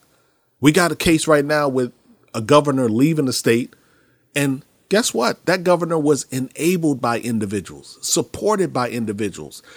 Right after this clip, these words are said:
People covered for that nefarious activity.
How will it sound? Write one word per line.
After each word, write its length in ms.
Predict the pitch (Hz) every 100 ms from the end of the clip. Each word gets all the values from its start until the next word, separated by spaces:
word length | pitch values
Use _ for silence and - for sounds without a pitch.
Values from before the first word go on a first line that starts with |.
| - -
People 300 | 220 165 143
covered 540 | - - 214 202 135
for 400 | - 127 107 90 _ _ _ -
that 260 | 143 139 - _ _ _ _
nefarious 1040 | 107 127 123 - 175 170 160 139 127 - -
activity. 600 | 120 - 151 107 -